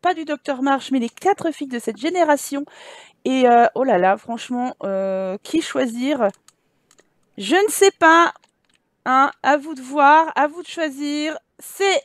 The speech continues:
dans la description le lien pour voter. Donc, euh, faites, euh, votez bien, votez dur, votez très dur. Voilà, je dis n'importe quoi. Les invités commencent à arriver, les cousins, le père, le fameux Raphaël, hein, je vous rappelle que c'est Raphaël, et oui, toujours,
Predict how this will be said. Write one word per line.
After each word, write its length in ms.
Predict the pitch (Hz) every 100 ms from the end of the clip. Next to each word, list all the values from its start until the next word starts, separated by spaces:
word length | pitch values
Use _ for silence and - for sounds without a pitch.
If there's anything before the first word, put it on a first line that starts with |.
| -
dans 200 | 349 370
la 120 | 320
description 600 | 320 311 - 285 - 311
le 140 | 285 277
lien 220 | 277 294
pour 180 | - 277
voter. 580 | 240 233 226 233 247
Donc, 240 | 247 214 -
euh, 120 | 185
faites, 420 | - - 285 - 240
euh, 320 | 196 185 185
votez 260 | 269 - 254
bien, 340 | 185 226 285
votez 360 | 233 359 - 277
dur, 340 | 214 294 330
votez 280 | 247 403 415 453 440 - _ _ _ _
très 180 | - 247
dur. 120 | 254 _ _ _ -
Voilà, 260 | 294 190
je 60 | 220
dis 100 | 233
n'importe 320 | 226 220 185
quoi. 120 | - _ _ _ 160 _ _ _ 254
Les 320 | 339 415 381
invités 360 | 359 339 339 339
commencent 420 | 330 302 311 302
à 100 | -
arriver, 600 | 262 269 285 240 294 294
les 140 | 294 311
cousins, 720 | - 294 254 262 269 277 277 - _ _ _ _ _ _
le 200 | 247 349 427 -
père, 600 | 277 277 269 277 277 247
le 180 | 202 277
fameux 300 | 294 294 269
Raphaël, 440 | 233 247 196 233 214
hein, 140 | 247
je 60 | 214
vous 80 | 185
rappelle 300 | 165 254 -
que 120 | 196
c'est 200 | - 302
Raphaël, 400 | 381 - 269 294
et 80 | 220
oui, 220 | 220 320
toujours, 440 | - 214 208 -